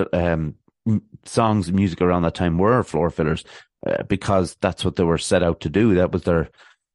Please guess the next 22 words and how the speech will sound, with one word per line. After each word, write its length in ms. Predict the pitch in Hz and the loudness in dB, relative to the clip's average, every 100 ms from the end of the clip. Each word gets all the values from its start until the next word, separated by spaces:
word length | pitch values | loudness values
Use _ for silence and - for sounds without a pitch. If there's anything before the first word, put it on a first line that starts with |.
| _ _ | _ _
that 80 | 107 | 0
was 140 | 107 | 2
almost 300 | 101 92 92 | 4 2 2
their 100 | 95 | 0
prime, 480 | 87 - 95 95 85 - | 0 2 2 2 2 -2
um, 380 | 82 82 78 73 - | -2 0 0 -4 -2
goal, 460 | 104 104 98 78 - - | 0 2 2 0 -4 -4
uh, 220 | 85 78 | -2 -2
was 140 | 78 - | -4 -6
to, 140 | - - | -12 -6
was 180 | 80 82 | -4 -2
to 100 | 85 | -6
fill 280 | - 92 90 | -2 0 0
floors 440 | - 90 90 82 | 0 0 2 0
and 200 | 82 78 - | -2 -4 -2
be 220 | 98 98 | 0 2
a, 140 | 90 - | 2 0
a 340 | 85 85 78 | 0 0 -2
D 260 | 82 95 95 | -2 -2 0
J 180 | 95 85 | 2 2
record 420 | 87 - 82 78 | 0 0 -2 0
and 220 | 78 80 | -4 -6